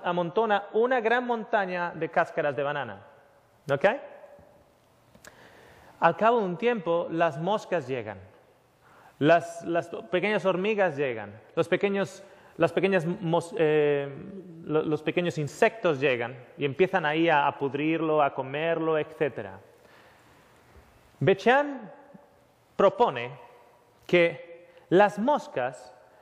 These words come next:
y los gusanos y los insectos no han causado la, la, la gran suciedad o la, o la gran montaña de desecho. Ha sido el desecho en sí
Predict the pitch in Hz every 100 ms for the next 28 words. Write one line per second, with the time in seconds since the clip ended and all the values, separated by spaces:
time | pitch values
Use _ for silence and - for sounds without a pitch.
0 | - 175 190 160 202 226 269 285 269 247
1 | 214 196 226 214 - 139 - - - 160
2 | 226 262 262 254 214 185 160 - 240 151
3 | 135 156 170 - - - - _ _ _
4 | _ _ _ _ _ _ _ _ _ _
5 | _ - - - _ - 160 165 160 -
6 | 160 160 147 143 143 156 151 165 160 160
7 | 170 185 120 - - - - _ - 151
8 | 151 170 160 165 165 180 175 156 156 151
9 | 160 165 165 170 - 202 - 110 - -
10 | - - - - - - 175 - 185 180
11 | 151 160 - 240 269 247 180 139 - 110
12 | 98